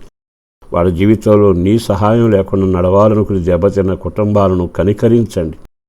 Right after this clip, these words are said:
మరలా నీపై ఆనుకుని నీ ద్వారా మీరుడు పొందుతూ ఎర్ర సముద్రాన్నైనా ఎరుకోనైనా దాటి వెళ్ళే కార్యం చేయండి. పిల్లలకు మంచి భవిష్యత్తు, పెద్దవాళ్ళకు ఆరోగ్యం, సంతానం లేని వారికి సంతానం, పుట్టినరోజు జరుపుకునే వారికి క్షేమం కలగాలయ్యా.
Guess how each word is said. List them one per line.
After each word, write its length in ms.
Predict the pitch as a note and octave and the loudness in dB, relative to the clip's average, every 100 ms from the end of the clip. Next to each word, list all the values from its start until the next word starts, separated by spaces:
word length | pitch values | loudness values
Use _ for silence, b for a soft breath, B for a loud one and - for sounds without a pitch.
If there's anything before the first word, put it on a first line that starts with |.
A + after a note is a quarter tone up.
| _ - F#2 | _ -10 -4
మరలా 300 | E2+ F#2 G2 | -2 0 2
నీపై 360 | F#2+ F#2 F#2 | 2 0 0
ఆనుకుని 460 | F#2 F#2+ G2+ G2 G#2+ | 0 2 0 0 0
నీ 120 | G#2+ | 2
ద్వారా 400 | F#2 F#2+ G2+ G#2 | 2 2 2 2
మీరుడు 360 | G2+ F#2 G2 G#2+ | 0 0 2 0
పొందుతూ 460 | G#2 G#2 G#2+ A2 | -2 -4 -4 -2
ఎర్ర 260 | B2 F2 G2 | 0 0 -2
సముద్రాన్నైనా 760 | A2 A2 G#2 G#2 G2+ G2 F#2+ G2 | -2 -2 -2 0 0 2 2 0
ఎరుకోనైనా 760 | F2+ F2+ F#2+ G#2 A2 G#2 G2 | 2 0 0 0 0 0 0
దాటి 360 | F2+ E2+ F2 G2+ | 0 0 -2 0
వెళ్ళే 320 | F#2+ F2 F2+ | 0 0 -2
కార్యం 460 | F2 E2+ E2+ G2 A2 A2 | -4 -6 -2 -2 -2 -4
చేయండి. 360 | E2 E2 E2+ - b b _ _ _ _ - | -4 -4 -6 -10 b b _ _ _ _ -2
పిల్లలకు 340 | A2 A#2+ A#2+ | 2 4 2
మంచి 260 | G2 F2+ G2 | 2 0 0
భవిష్యత్తు, 560 | E2+ F#2 F#2+ G2 F#2 A2+ G2 | 0 0 0 -2 -2 -4 -2
పెద్దవాళ్ళకు 540 | F2+ E2+ F#2+ G#2 G2+ | -2 0 0 0 0
ఆరోగ్యం, 540 | F2 F2 F#2+ F2 G2 G#2 - _ _ - | 0 0 -2 -2 -4 -4 -10 _ _ -8
సంతానం 460 | G2 G2+ G2+ A#2 B2+ | -2 -2 0 2 2
లేని 160 | A#2+ | 2
వారికి 300 | G#2+ F#2+ F2+ | 2 2 0
సంతానం, 720 | F#2 F2+ F2+ F2+ G2 G2 F#2+ - | -2 -4 -4 -2 -2 0 -2 -6
పుట్టినరోజు 460 | A2 - A#2+ A#2 G2 | -6 -2 0 0 0
జరుపుకునే 340 | F2+ - F#2+ | -2 0 -2
వారికి 280 | F2+ F#2 F2+ | 0 -2 -4
క్షేమం 380 | - F2 F#2+ G#2+ | -4 -2 0 -2
కలగాలయ్యా. 680 | - F2 F2+ F#2+ G2 G2 | -2 -2 0 2 2 0